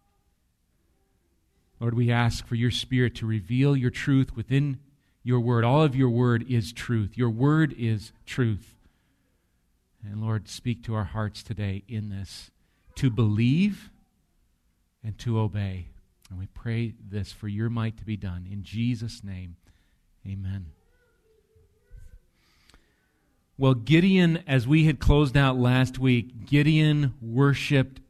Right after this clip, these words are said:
Yahweh, the Lord. But that worship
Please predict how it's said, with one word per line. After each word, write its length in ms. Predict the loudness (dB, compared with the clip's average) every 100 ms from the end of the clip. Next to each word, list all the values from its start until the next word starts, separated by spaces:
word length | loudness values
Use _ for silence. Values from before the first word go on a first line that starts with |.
| -10
Yahweh, 720 | -2 0 2 0 -2 -6 -8
the 200 | -4 0
Lord. 540 | 4 4 2 0 -4 -10 -20 _ _ _ _ _ _ _ _ _ -20 -20 _ _
But 120 | -4 0
that 200 | 0 4
worship 680 | 6 6 4 2 2 -2